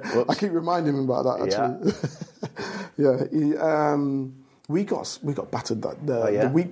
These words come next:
Speaker 1: the week or so before, we got battered by them. I think it was two or three nil or something like that.
Speaker 2: In the league?
Speaker 1: League.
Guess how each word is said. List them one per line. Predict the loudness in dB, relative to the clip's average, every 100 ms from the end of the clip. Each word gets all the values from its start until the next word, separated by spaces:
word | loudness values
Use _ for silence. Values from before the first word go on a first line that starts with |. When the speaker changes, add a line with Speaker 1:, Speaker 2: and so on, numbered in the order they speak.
| -2
Speaker 1:
the | 0
week | 0 0 2
or | 0
so | 0 -2
before, | -2 0 0
we | 0
got | -2 -4
battered | -6 -4 -2
by | -2
them. | -2 -4
I |
think | 0 0
it | 0
was | -2
two | -2 0
or |
three | 2 2
nil | 2 0
or | -2
something | -4 -4
like | 0
that. | 0
Speaker 2:
In | 2 2 2 2 2 0
the | 0
league? | 0
Speaker 1:
League. | 0 -2